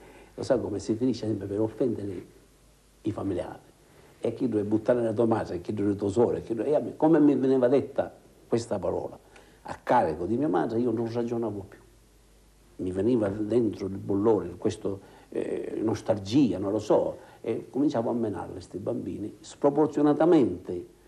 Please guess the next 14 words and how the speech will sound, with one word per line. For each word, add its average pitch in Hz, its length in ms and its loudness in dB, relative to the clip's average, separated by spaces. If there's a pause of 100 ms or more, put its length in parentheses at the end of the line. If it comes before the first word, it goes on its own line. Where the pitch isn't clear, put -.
(380)
per 95 200 -4
quello 104 360 2
che 101 140 0
poteva 101 320 0
essere 95 340 -2
l'offesa 101 640 0 (420)
vista 120 540 0
dagli 107 260 4
altri 104 240 -2
bambini. 101 640 0 (720)
Ma - 240 -2
in 151 140 6
effetti, 170 560 2
eh, - 260 -10